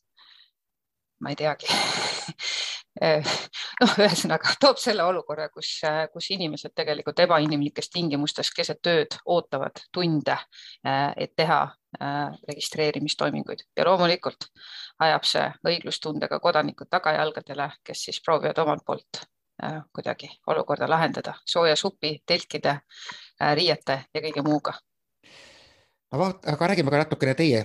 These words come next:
Speaker 2: tegemistest, et kui ma avan kodulehekülje, siis on just, tuleb esimesena ette, et te tegelete põgenike äratoomisega Poola piirilt, et, ähm, kui, kui tõsine seal see olukord on? Et ma saan aru, et ju,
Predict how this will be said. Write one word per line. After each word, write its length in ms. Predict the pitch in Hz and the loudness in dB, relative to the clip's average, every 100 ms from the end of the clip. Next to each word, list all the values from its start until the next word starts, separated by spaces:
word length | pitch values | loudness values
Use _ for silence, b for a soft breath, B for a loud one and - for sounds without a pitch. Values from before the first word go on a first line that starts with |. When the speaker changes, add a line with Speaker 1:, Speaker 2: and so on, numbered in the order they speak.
| - - | -2 -6
Speaker 2:
tegemistest, 540 | 123 104 95 92 - | -2 -2 -4 -8 -8
et 60 | 90 | -6
kui 140 | - 98 | -2 0
ma 140 | 104 | 0
avan 320 | 117 110 101 | 2 2 2
kodulehekülje, 600 | 98 185 - 135 120 110 101 | 2 2 2 2 2 0 -2
siis 180 | 107 98 | -4 -4
on 80 | 95 | -4
just, 80 | 107 | -4
tuleb 160 | 98 95 | -4 0
esimesena 460 | 131 120 95 110 156 | 2 2 0 0 -2
ette, 240 | 190 - | 0 -2
et 140 | 98 95 | -4 -4
te 160 | - 98 | -2 -2
tegelete 540 | 95 110 95 92 - 90 B B B B B B _ - | 0 -2 -2 -4 -4 -4 B B B B B B _ 0
põgenike 400 | 143 131 113 139 | 2 4 2 2
äratoomisega 800 | 147 - 107 98 98 104 95 101 101 B - _ | 2 4 4 4 2 0 0 0 0 B -14 _
Poola 300 | 135 135 107 | 2 4 4
piirilt, 480 | 143 147 110 - 92 | 2 2 0 -4 -8
et, 240 | - _ | -10 _
ähm, 540 | 101 98 98 95 92 90 - _ _ _ _ _ _ | -2 0 0 -2 -4 -8 -12 _ _ _ _ _ _
kui, 300 | - 165 208 | 0 6 6
kui 160 | 190 185 | 4 4
tõsine 400 | 214 190 117 104 | 4 4 4 4
seal 240 | 135 117 | 4 2
see 160 | 101 131 | 2 2
olukord 400 | 139 - 117 117 | 2 0 -2 0
on? 160 | 127 90 | 0 0
Et 80 | 90 - 101 | -6 -10 -8
ma 80 | 107 | -2
saan 140 | 143 | 2
aru, 100 | 143 | 2
et 80 | |
ju, 80 | 123 | 2